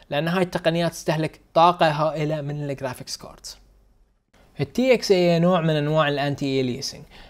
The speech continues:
والأنتي إليسينج هي تقنية لتخفيف الزوايا الحادة داخل اللعبة.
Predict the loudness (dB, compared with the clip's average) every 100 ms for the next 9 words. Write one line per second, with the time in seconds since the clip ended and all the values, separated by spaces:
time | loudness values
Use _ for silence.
0 | -10 0 2 2 4 2 2 0 -2 -4
1 | -2 -2 0 0 2 2 0 -2 -2 0
2 | 0 0 2 4 4 2 0 -2 -2 -2
3 | -2 -4 -4 -6 -8